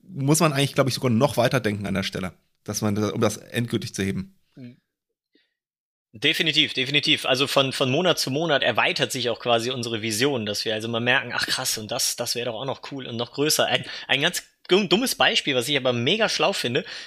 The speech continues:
Speaker 2: ähm, kam, kam, äh, ein Mitarbeiter von mir mal drauf. Und zwar, wenn du weißt, dass an einem Ort X, also wo ein Fußballplatz ist, ein Spiel stattfindet,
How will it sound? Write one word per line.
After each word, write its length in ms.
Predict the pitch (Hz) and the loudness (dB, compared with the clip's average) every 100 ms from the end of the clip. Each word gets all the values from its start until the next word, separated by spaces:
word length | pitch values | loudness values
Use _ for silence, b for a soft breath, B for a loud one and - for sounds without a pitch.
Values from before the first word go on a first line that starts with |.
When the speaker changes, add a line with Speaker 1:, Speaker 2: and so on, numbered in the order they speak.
| B | B
Speaker 2:
ähm, 500 | 135 131 127 127 139 123 | 2 2 2 -4 -6 -2
kam, 280 | 151 160 147 | -2 -2 -2
kam, 360 | 143 139 131 | -2 -2 -6
äh, 260 | 135 123 120 | -4 -2 -2
ein 120 | 123 | -4
Mitarbeiter 360 | 185 165 127 123 | -4 0 0 0
von 180 | 131 | -4
mir 100 | 120 | -4
mal 120 | 113 110 | -2 0
drauf. 300 | 110 143 - | 2 0 0
Und 120 | 131 | -4
zwar, 320 | 131 147 220 233 | 0 0 0 -2
wenn 160 | 147 | -2
du 120 | 151 | 0
weißt, 600 | 156 180 214 - - - | 0 0 0 -4 -6 -2
dass 280 | 143 127 - | 0 0 0
an 140 | 139 - | 0 2
einem 240 | 143 139 | 2 0
Ort 300 | - 156 - | 0 0 2
X, 260 | 196 - 113 | -2 0 -2
also 220 | 113 113 | -2 -2
wo 100 | 120 | -2
ein 180 | 120 117 | -2 -2
Fußballplatz 580 | 208 - 139 120 107 | -6 -4 -4 -2 -4
ist, 140 | 110 - | -6 -4
ein 140 | 127 | 0
Spiel 300 | - - 226 | 0 0 0
stattfindet, 580 | - 127 - - 98 95 | 2 2 -2 -4 -6 -10